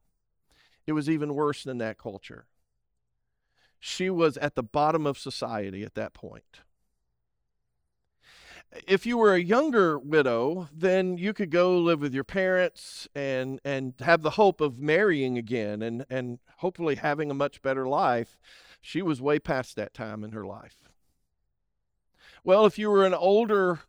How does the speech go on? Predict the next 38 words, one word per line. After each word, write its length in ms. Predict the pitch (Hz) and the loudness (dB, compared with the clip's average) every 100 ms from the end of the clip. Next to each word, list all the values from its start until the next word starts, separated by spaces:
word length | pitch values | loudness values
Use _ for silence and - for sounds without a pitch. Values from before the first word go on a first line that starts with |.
| _ | _
adult 500 | 160 151 156 196 - | -4 2 4 4 0
and, 340 | 160 151 151 139 - _ - | -4 -4 -4 -8 -16 _ -4
and 320 | 160 156 156 | 0 0 -2
you 100 | 151 | -6
find 320 | - 170 190 | 0 4 4
yourself 400 | 190 175 185 170 | 2 2 4 4
in 80 | 175 | 0
that 180 | 165 147 | -2 -2
situation, 680 | 175 156 160 156 165 208 202 | -6 -2 2 2 2 -2 2
then 220 | 185 185 | 2 2
you 260 | 175 185 196 | -2 -6 -4
could 180 | 196 165 | -2 2
go 140 | 196 | 2
live 220 | 196 190 | 4 4
with 140 | 180 180 | 2 -4
your 80 | |
kids 480 | 175 - 214 156 120 | -6 0 2 2 0
and 120 | 143 | 0
they'll 200 | 165 175 | 2 2
try 200 | - 175 | 2 2
to 80 | 160 | 2
take 260 | 139 180 - | 0 -4 -4
care 300 | 190 185 185 | -4 -2 -2
of 120 | 135 | 0
you. 200 | 139 123 - _ _ _ _ _ _ _ | -2 -2 -6 _ _ _ _ _ _ _
But 100 | - | -10
her, 140 | 123 165 151 - | -6 -4 -6 -6
her 100 | 170 | -10
children 500 | - 190 175 135 117 | -8 -8 -6 -6 -8
are 60 | 104 | -6
dead. 400 | 117 131 104 - _ _ _ _ _ _ _ _ _ _ _ _ _ _ _ _ _ _ _ _ _ _ _ _ _ _ | -6 -6 -10 -18 _ _ _ _ _ _ _ _ _ _ _ _ _ _ _ _ _ _ _ _ _ _ _ _ _ _
And 80 | - | -6
so 140 | - | -2
she 200 | 175 247 | -2 0
decides 440 | 254 233 226 190 170 | -2 2 6 6 4
she's 180 | 208 202 | -2 -2
gonna 140 | 185 | 4
go 220 | 165 135 | 4 2